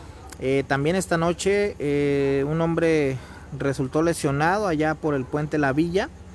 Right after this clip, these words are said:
donde, pues, los hechos violentos no han cesado en la ciudad de Tijuana, Baja California.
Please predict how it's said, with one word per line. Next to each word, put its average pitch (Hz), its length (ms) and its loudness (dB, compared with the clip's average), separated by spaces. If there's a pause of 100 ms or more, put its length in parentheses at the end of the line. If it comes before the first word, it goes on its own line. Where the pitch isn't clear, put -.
(460)
donde, 135 220 -2
pues, 143 200 0
los 143 220 0
hechos 190 300 0
violentos 175 600 2
no 156 180 2
han 170 100 2
cesado 156 600 0
en 139 120 -4
la 151 80 2
ciudad 139 300 0
de 147 80 0
Tijuana, 143 400 -4
Baja 131 200 -2
California. 170 680 0